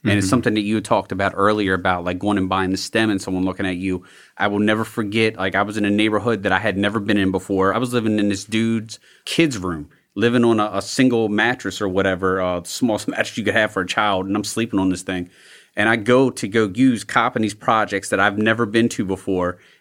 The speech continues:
Speaker 1: and when I get in there, it's almost like a U shape almost, like you're surrounded when you walk into it.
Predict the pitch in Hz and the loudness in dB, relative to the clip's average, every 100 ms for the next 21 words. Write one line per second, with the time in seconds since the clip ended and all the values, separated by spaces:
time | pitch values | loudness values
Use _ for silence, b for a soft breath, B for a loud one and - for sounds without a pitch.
0 | b 113 107 104 110 101 117 113 110 113 | b 0 0 -2 -4 0 0 0 0 2
1 | 151 120 95 95 101 95 139 156 147 110 | 2 2 2 0 -2 -4 0 0 0 -4
2 | 95 90 110 139 - 113 90 - 98 95 | -6 -6 0 0 0 -2 -2 -2 -2 -2
3 | 87 - 98 107 - 95 110 113 95 85 | -4 -6 -6 -4 -2 2 2 2 0 -4
4 | 90 98 95 98 101 - 120 120 92 90 | -4 -4 -2 -2 -2 0 0 0 -4 -6